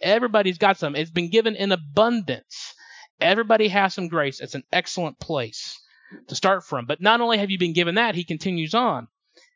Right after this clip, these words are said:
And in verse four, he says this, "Uh, through these, uh, he has given us his very great and precious promises,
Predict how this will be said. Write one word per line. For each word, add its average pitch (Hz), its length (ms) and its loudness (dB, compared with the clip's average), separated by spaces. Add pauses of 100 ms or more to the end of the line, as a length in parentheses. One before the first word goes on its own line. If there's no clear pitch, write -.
(260)
And 160 220 -2
in 170 100 -2
verse 175 240 0
four, 240 220 0
he 175 60 2
says 156 320 -2
this, 185 440 -2 (640)
"Uh, 175 140 -2
through 285 320 0
these, 160 580 -2 (220)
uh, 151 160 -2
he 233 220 -2
has 196 180 2
given 226 300 0
us 165 300 2 (200)
his 165 240 0
very 208 380 0
great 160 400 -2
and 127 140 -10
precious - 400 -4
promises, 113 840 -6